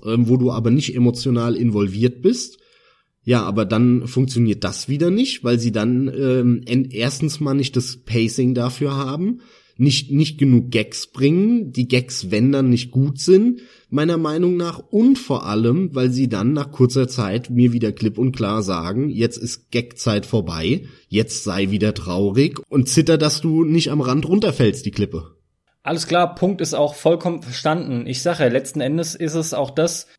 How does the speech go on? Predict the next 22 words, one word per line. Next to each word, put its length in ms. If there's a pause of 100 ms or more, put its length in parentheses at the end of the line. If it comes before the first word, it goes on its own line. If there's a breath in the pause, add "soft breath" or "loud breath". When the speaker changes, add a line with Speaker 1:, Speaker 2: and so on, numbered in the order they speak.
(160)
Speaker 2:
warum 460
du 100
mit 240
den 300
typischen 340
Kinofilmen 580
deine 220
Probleme 560
hast. 340 (380 soft breath)
Kino 340
hat 160
sich 240
auch 160
für 120
mich 240
gewandelt, 520
da 140
sehe 200
ich 120
das 260
auch 380 (500 soft breath)
interessanterweise 1400